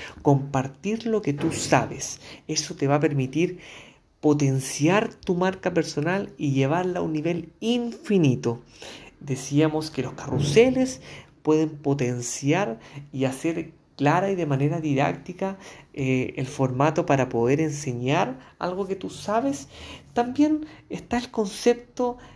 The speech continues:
de el insumo conocido como el carrusel.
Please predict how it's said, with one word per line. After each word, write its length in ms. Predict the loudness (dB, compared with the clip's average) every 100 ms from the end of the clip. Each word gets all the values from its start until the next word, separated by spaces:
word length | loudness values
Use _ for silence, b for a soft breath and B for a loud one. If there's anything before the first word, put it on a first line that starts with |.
| B
de 640 | -10 -2 0 0 0 -2 -6 B B B -8
el 220 | -2 0 2
insumo 680 | 2 0 0 0 2 2
conocido 580 | 2 0 0 -2 0 2
como 240 | 2 2 2
el 220 | 2 2
carrusel. 760 | 4 4 0 -2 -2 -2 -6